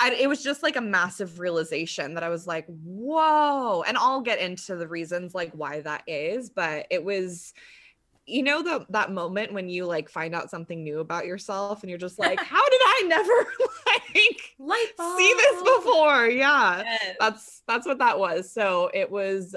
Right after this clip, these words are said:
Speaker 1: um, very good timing for us to have this conversation and kind of go over that.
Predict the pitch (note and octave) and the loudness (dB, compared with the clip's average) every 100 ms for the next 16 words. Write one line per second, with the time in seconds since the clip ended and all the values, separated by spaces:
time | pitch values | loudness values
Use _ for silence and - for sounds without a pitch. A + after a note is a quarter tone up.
0 | - F3+ F3 F3 F3 F3 - _ - _ | -6 -6 -6 -8 -10 -14 -20 _ -20 _
1 | _ - F#3 F#3 F#3+ F#3 F3 E3+ - D#3 | _ -16 -8 -4 -2 -2 -4 -8 -8 -12
2 | C#3 D#3 - E3+ - E3+ D3 - - C#3 | -12 -14 -14 -14 -14 -16 -12 -12 -14 -16
3 | D#3+ D3 - - - E3+ F3+ D3 D3+ D#3+ | -16 -14 -16 -16 -18 -20 -18 -18 -16 -16
4 | - - - - G2 - | -16 -16 -16 -16 -16 -16